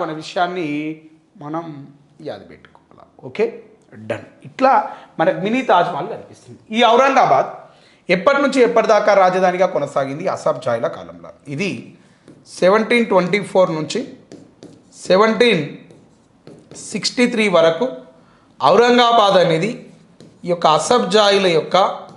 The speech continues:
రాజధానిగా కొనసాగింది. ఈ ఔరంగాబాద్ అనేది ఒకప్పుడు ఈ యొక్క మొఘలాయుల యొక్క రాజధానిగా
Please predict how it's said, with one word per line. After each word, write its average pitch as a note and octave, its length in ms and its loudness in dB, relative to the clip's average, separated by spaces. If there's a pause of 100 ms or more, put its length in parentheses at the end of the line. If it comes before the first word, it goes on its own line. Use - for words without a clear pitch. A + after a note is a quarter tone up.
(580)
రాజధానిగా G3 600 4 (100)
కొనసాగింది. F2+ 580 -10 (840)
ఈ - 20 4 (240)
ఔరంగాబాద్ B3 680 4
అనేది D#3 260 -4 (480)
ఒకప్పుడు E3+ 460 -2 (760)
ఈ - 60 -6
యొక్క A3 180 0 (840)
మొఘలాయుల B3 680 2
యొక్క E3+ 220 -6 (1040)
రాజధానిగా F#3+ 680 0